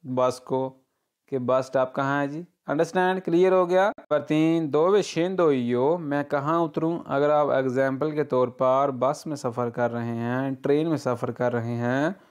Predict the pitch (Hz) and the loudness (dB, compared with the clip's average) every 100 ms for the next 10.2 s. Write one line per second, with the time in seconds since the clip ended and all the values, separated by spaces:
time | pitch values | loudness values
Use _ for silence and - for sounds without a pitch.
0 | _ _ - 135 143 160 165 151 143 147 | _ _ -12 -4 -4 -2 -2 0 0 0
1 | 160 165 160 160 160 165 - 160 - 160 | 2 2 2 0 -4 -6 -6 -8 -4 -2
2 | 151 165 160 165 151 - 165 170 190 - | -2 -4 -6 -8 -10 -6 -2 0 -2 -8
3 | _ _ - 117 147 170 185 202 233 - | _ _ -12 0 4 4 4 0 -2 -12
4 | - 202 180 143 123 117 143 202 _ _ | -6 -2 2 2 2 0 0 -2 _ _
5 | _ - 151 151 147 143 156 160 160 165 | _ -8 -4 -4 -4 -2 0 0 0 0
6 | 165 196 226 _ _ _ _ _ _ _ | 0 -4 -8 _ _ _ _ _ _ _
7 | 143 151 165 165 175 175 180 - _ _ | -4 0 0 2 4 4 2 -4 _ _
8 | _ _ 143 151 175 196 180 156 135 123 | _ _ -8 -2 -2 -4 -6 -2 0 2
9 | 151 165 165 143 123 117 135 156 131 117 | 2 2 2 2 0 0 2 4 4 4
10 | 143 | 2